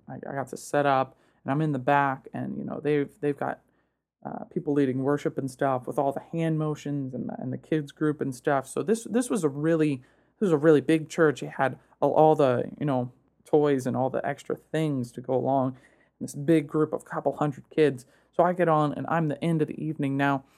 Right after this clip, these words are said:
one of the things they had done different with this V B S versus years past is I was not coming up to speak here on the end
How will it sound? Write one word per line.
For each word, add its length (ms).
one 240
of 80
the 60
things 240
they 60
had 120
done 220
different 380
with 120
this 180
V 140
B 160
S 320
versus 340
years 260
past 540
is 240
I 120
was 140
not 340
coming 220
up 100
to 60
speak 320
here 220
on 160
the 180
end 380